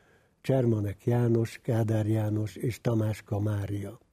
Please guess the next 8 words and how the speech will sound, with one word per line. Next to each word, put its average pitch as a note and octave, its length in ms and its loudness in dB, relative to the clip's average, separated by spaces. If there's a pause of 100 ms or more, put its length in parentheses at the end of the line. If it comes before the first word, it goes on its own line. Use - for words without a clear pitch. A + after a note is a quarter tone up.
(580)
És A#2 220 0
Páfi F3 760 2
József, A#2+ 720 4 (840)
tehát G#2+ 380 0
a, G#2 260 -4 (460)
a G#2 280 -4
nagybátyja G#2+ 840 0
a G#2 160 -6